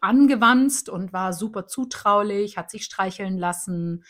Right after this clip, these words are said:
Und ich hab diese Katze vor einem halben Jahr mal getroffen, die ist unfassbar süß. Also wirklich zutraulich, niedlich, hübsch, all das. Vor genau einem Jahr ist unsere Katze überfahren worden.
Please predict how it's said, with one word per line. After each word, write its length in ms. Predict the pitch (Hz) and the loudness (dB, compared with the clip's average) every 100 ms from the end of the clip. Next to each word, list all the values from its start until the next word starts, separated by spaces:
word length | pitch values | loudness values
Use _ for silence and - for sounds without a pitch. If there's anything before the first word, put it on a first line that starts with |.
| - - - - - | -20 -20 -20 -20 -10
Und 140 | - 214 | -2 0
ich 160 | 214 | 0
hab 160 | 262 262 | -6 -2
diese 260 | 262 214 220 | -2 -2 -6
Katze 640 | - 247 247 233 220 - | -8 -6 -6 -4 -6 -10
vor 180 | - 208 | -8 -4
einem 240 | 196 196 | -4 -2
halben 260 | 214 254 254 | -2 2 2
Jahr 200 | 185 165 | 2 -2
mal 200 | 165 170 | -4 -6
getroffen, 500 | 175 - 180 - 185 | -12 -12 -12 -8 -8
die 120 | 180 | -8
ist 180 | 196 - | -12 -8
unfassbar 640 | 226 175 - 160 - 147 | -6 -6 -8 -16 -14 -14
süß. 360 | 170 196 185 - | -12 -10 -10 -10
Also 280 | - 220 208 185 | -6 -4 -4 -8
wirklich 580 | 196 262 269 - 247 - | -4 -2 -2 -6 -10 -10
zutraulich, 800 | - 240 240 - 202 190 190 190 | -6 -6 -6 -4 -2 -2 -4 -6
niedlich, 680 | 196 196 196 185 175 185 - | -4 -4 -6 -6 -6 -8 -8
hübsch, 500 | 208 190 - - - _ _ - 185 - | -8 -8 -12 -14 -16 _ _ -18 -18 -12
all 240 | - 170 160 | -6 -4 -4
das. 400 | 135 123 - - _ _ _ _ _ _ | -8 -8 -10 -12 _ _ _ _ _ _
Vor 180 | - 226 | -2 0
genau 300 | 226 208 220 | 2 2 2
einem 320 | 220 214 247 | 2 4 6
Jahr 500 | 233 185 175 247 294 | 4 4 2 0 0
ist 280 | 202 202 - | -6 -10 -12
unsere 540 | 208 208 202 202 190 185 | -10 -8 -8 -8 -10 -12
Katze 380 | - 185 - 190 | -14 -14 -14 -14
überfahren 600 | 175 175 - 170 180 180 | -12 -12 -10 -10 -10 -10
worden. 440 | 185 190 190 | -12 -10 -12